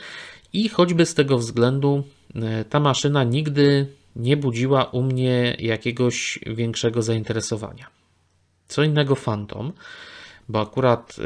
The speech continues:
w tych czasach, jak był u mnie na topie mały modelarz, czyli okolice dwa tysiące drugiego roku, to w tym piśmie, czasopiśmie pojawił się model F cztery Phantom w malowaniu z okresu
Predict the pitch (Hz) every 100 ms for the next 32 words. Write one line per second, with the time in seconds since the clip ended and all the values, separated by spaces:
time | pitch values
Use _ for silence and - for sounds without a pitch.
0 | 104 - - 139 - - 123 123 113 110
1 | - 110 107 104 - - - - 113 123
2 | 127 120 127 127 120 120 113 110 107 -
3 | 113 120 113 110 113 110 110 104 101 107
4 | 151 - - - 104 101 101 - 113 110
5 | 104 104 107 110 110 107 101 104 107 104
6 | 101 98 - - 208 - - - - -
7 | - 175 - 131 113 135 - 131 123 113
8 | - 120 - 107 113 - 123 117 110 110
9 | 110 107 113 107 107 110 107 113 110 -
10 | 107 104 - 113 113 113 104 - 113 127
11 | 139 107 104 107 104 101 98 - - 107